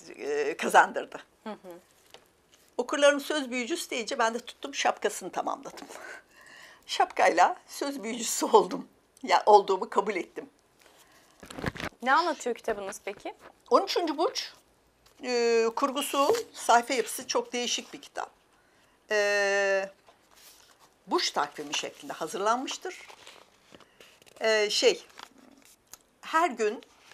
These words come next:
Speaker 1: bir öneri, bir öykü, o gün unutmak istemediğim, o günle ilgili bir not ama kişisel değil.
Speaker 2: Hı hı.
Speaker 1: Hani bir yerde okumuşum, bir kitaptan alıntı yapmışım ya da bir şey, bir düşünce geliştirmişim,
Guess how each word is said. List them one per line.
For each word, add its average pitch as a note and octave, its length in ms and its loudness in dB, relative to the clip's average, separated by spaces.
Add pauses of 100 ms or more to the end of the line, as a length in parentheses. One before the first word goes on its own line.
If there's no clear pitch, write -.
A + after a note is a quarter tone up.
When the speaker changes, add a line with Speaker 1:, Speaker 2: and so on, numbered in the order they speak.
(260)
Speaker 1:
bir B3+ 160 -8
öneri, A#3 560 -6
bir A3+ 240 -4
öykü, G#3+ 560 -2
o G3+ 140 -2
gün A3+ 240 -6 (200)
unutmak A3+ 580 -4
istemediğim, A3 560 -2 (100)
o G3 120 -6
günle G#3+ 240 -6
ilgili G3+ 500 -8
bir G3+ 160 -10 (100)
not G3+ 200 -2 (180)
ama A#3+ 200 -2
kişisel G3+ 640 -2
değil. F#3 360 -8
Speaker 2:
Hı A3 60 -14
hı. G3+ 380 -16
Speaker 1:
Hani A3 160 2
bir G#3+ 60 0
yerde A3 280 6
okumuşum, A3+ 580 -4 (200)
bir G3 120 -14
kitaptan G#3+ 480 4
alıntı G3+ 360 2
yapmışım B3 560 0 (300)
ya D4 100 -2
da G4 100 0
bir C4 60 -4
şey, A#3+ 200 -4
bir G3+ 160 -10
düşünce A3+ 380 0
geliştirmişim, D#4 760 -4